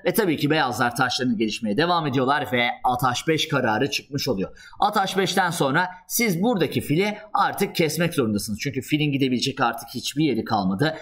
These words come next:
Fil F dörde, at F dört var. O yüzden fil çarpı E yedi kesebiliyorsunuz. Vezir çarpı E yedi ve burada tabii ki at F dört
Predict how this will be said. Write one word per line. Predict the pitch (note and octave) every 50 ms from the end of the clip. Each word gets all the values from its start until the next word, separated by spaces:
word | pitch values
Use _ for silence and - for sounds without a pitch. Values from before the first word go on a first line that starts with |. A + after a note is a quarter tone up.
| - - -
Fil | D#3+ D#3 C#3 A2
F | -
dörde, | C3+ A#2 G#2 G2+ G2+
at | A2 A2+ -
F | A#2 - -
dört | D3 D3+ D#3+ D#3 E3
var. | D#3 D3+ C#3+
O | C3 A#2+
yüzden | A#2+ A2+ A#2 B2+ A2+ G#2+ G2+
fil | - C#3+ D3 C#3+
çarpı | - C#3 C3+ A#2+ - - A#2+
E | A2+
yedi | G#2+ G#2 G2 F#2 -
kesebiliyorsunuz. | - A#2 A2 - G#2 F#2 G2 A#2 C#3 D3 D3 D3 D3 D3 D3 - - - - - _
Vezir | - E3 D#3 E3 E3
çarpı | - - D3+ C3+ B2 - -
E | A2
yedi | G#2+ G#2 G2+ G#2 G#2 D#3 F#3+ F#3 F#3 - - - _ -
ve | G2 G2 F2+
burada | C3+ F3 F3 C3 A2 G2+ A#2 C3 C#3 - - - - - -
tabii | F3 E3 A#2+ G#2 F#2+
ki | - - -
at | - - - A#2+ B2 B2 - -
F | C3 A#2 G#2+
dört | C3+ D3+ E3+ E3+ - - -